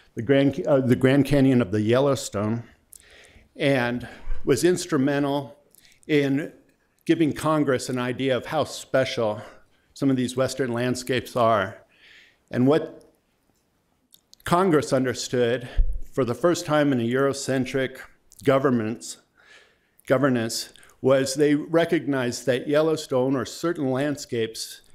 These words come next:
had an aesthetic value or biological value, and that value outweighed the value of the natural resources that could have been harvested from that landscape.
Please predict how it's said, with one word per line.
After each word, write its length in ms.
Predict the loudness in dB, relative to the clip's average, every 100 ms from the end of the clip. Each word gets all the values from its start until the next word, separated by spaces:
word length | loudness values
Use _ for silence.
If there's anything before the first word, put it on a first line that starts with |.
| 0
had 120 | 2
an 140 | 4
aesthetic 600 | 2 -4 0 2 2 -2 -2
value 500 | -2 -2 -4 -8 -10 -18 -20 -4
or 80 | -2
biological 840 | 2 2 4 4 2 -2 -2 -2 0
value, 520 | 0 0 0 -4 -6 -8 -12 -12 -12 -2
and 140 | 0
that 260 | 2 0 2
value 580 | 4 4 2 -2 -6 -14 _ _ _ _ _ _ _ -20 _ -2
outweighed 560 | 0 2 2 2 0
the 80 | -4
value 500 | -2 0 0 2 0
of 100 | 0
the 100 | -4
natural 420 | -4 -6 -4 -2
resources 680 | -2 -2 -4 -6 -8 -10 -8
that 160 | -6 -4
could 120 | -4
have 160 | -4 -6
been 140 | -10
harvested 720 | -2 2 2 0 -6 -10 -8
from 220 | 0 2 2
that 220 | 0 -4
landscape. 640 | -4 -4 -4 -4 -4 -6